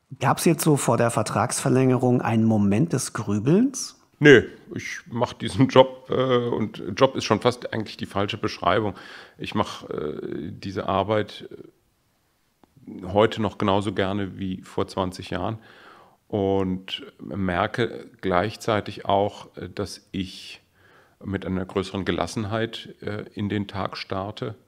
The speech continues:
Speaker 2: äh, weil ich weiß, ich kann mich auf das Team hier verlassen. Wir haben tolle Reporter, wir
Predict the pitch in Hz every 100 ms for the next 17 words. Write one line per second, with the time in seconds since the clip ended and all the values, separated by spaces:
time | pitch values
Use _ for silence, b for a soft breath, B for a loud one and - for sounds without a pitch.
0 | b b b b b - 95 95 104 104
1 | - - 92 95 101 - - - - -
2 | 101 90 - - - 113 113 120 110 110
3 | 104 110 - 107 95 98 98 92 92 -
4 | - - 95 - 101 101 101 - 98 98
5 | 104 98 92 92 98 92